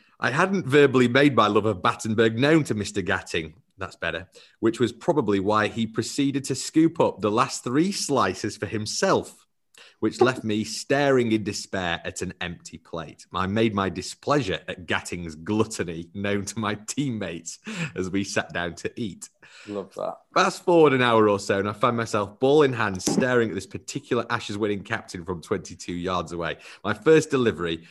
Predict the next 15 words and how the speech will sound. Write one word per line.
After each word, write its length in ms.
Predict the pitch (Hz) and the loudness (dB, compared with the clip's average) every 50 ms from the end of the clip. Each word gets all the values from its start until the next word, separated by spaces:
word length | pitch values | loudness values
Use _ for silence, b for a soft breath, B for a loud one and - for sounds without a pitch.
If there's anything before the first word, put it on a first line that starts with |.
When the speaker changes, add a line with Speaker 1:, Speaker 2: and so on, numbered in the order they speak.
| b b - | b b -8
Speaker 1:
was 140 | 95 87 98 | -6 -6 -6
a 40 | |
floaty 560 | 95 - - 123 117 110 107 101 - - 92 85 | -6 -6 -4 -2 0 0 0 0 -2 -6 -6 -4
half 220 | 98 92 85 - | -2 -2 -4 -4
tracker, 360 | - - 98 85 - - - | -6 -6 -6 -6 -6 -8 -10
which 180 | 85 80 - - | -10 -8 -8 -6
Mike 280 | 92 90 90 80 - | -6 -6 -6 -6 -8
sumptuously 560 | - - 131 127 120 123 - 110 87 - - 87 | -8 -6 -6 -6 -4 -6 -8 -8 -8 -8 -10 -12
stroked 460 | - - - - 107 98 92 78 - | -12 -8 -4 -2 -2 -2 -2 -4 -8
off 120 | 90 - | -10 -10
the 80 | - 80 | -8 -6
back 260 | 73 87 87 - - | -4 -4 -4 -4 -6
foot 160 | - 85 - | -8 -8 -8
for 100 | - 90 | -10 -12
four. 380 | - - - 85 78 73 - | -10 -8 -8 -6 -6 -8 -10